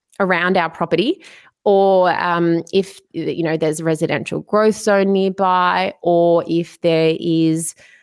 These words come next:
like, a really old dilapidated house nearby, well, then of course it's gonna be a greater risk for redevelopment. So then you can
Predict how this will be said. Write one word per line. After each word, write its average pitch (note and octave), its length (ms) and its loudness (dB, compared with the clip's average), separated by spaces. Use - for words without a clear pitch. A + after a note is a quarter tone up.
like, F3 140 -4
a E3+ 60 0
really F3+ 200 2
old D#3 260 0
dilapidated D#3+ 600 -4
house D3+ 280 -12
nearby, D3+ 360 -4
well, A#3 160 0
then A#3 160 0
of A#3 140 -4
course A3+ 340 -2
it's - 160 -14
gonna D#3+ 180 -4
be D3+ 160 -6
a D3 60 -6
greater D3 320 -6
risk - 320 -12
for D#3 120 -12
redevelopment. C#3+ 800 -8
So F#3+ 160 0
then G3+ 280 4
you G#3+ 120 4
can F#3+ 280 0